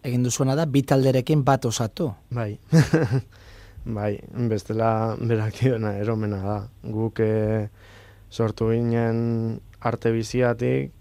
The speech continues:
Speaker 2: gero atara zarata sortu genuen, eta orain, pues, biak bat egin dugu.
Speaker 1: Eta erraz ari zarete, e, moldatzen?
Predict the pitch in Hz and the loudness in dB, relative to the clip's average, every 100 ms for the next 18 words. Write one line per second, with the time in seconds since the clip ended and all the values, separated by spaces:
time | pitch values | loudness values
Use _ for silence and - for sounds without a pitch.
0 | - - 123 113 110 107 113 110 117 113 | -20 -8 -2 2 2 2 2 2 2 2
1 | 113 113 113 110 117 113 113 117 110 101 | 0 -2 -2 -2 0 2 2 2 0 0
2 | 101 104 107 101 98 101 - - - 113 | 0 0 -2 -4 -6 -8 -8 -16 -8 -4
3 | 107 110 107 101 104 104 95 95 95 98 | -2 0 0 0 -2 -2 -4 -4 -6 -6
4 | - - - - - 123 156 139 127 123 | -6 -6 -12 -14 -10 -4 -4 -2 -2 0
5 | 131 117 123 120 - 160 131 117 107 104 | -2 -2 -2 -4 -2 -4 -4 -4 -4 -4
6 | 104 101 - 120 120 117 117 - 147 | -6 -8 -6 -2 -2 -2 -4 -2 -2